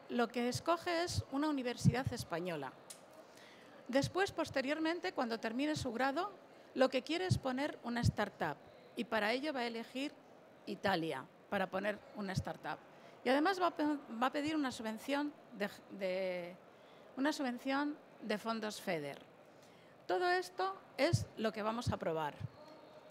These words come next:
Y os voy a contar, disculpad que me he ido al final,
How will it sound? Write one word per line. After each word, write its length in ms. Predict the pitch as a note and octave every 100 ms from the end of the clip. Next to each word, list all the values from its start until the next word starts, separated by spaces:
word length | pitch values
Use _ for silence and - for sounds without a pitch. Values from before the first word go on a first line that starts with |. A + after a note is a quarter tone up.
| -
Y 80 | B3+
os 100 | C#4
voy 160 | C#4+ F#4
a 80 | F4+
contar, 420 | D#4+ D4+ D#4 D#4 - - - - - - - - - - - - - - - - - - - - -
disculpad 520 | F#3+ - F#3 - G#3+
que 180 | - F#3+
me 80 | F3+
he 20 |
ido 120 | F3
al 80 | F#3
final, 360 | - F3 G3